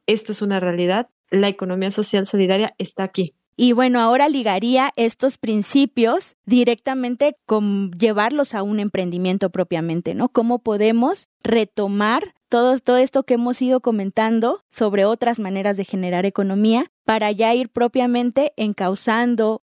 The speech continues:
Speaker 2: o dirigiendo un emprendimiento, ¿no? Que incluso se me ocurre que si ya tenemos uno, pues podemos ir poco a poco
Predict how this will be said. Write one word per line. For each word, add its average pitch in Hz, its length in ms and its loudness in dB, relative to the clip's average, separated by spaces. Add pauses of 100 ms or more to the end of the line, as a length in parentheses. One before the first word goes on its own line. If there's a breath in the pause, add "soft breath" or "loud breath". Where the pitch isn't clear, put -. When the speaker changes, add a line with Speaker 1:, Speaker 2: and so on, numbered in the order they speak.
Speaker 2:
o 208 160 0
dirigiendo 208 800 0
un 214 200 0
emprendimiento, 180 840 -4
¿no? 240 220 -2 (100)
Que 254 100 2
incluso 302 800 2
se 233 140 -2
me 214 100 -2
ocurre 262 440 0
que 202 140 -8
si 214 140 -6
ya 208 120 2
tenemos 262 540 0
uno, 294 480 2
pues 240 200 0
podemos 240 520 0
ir 277 140 -2
poco 269 280 -2
a 285 140 -4
poco 269 500 -2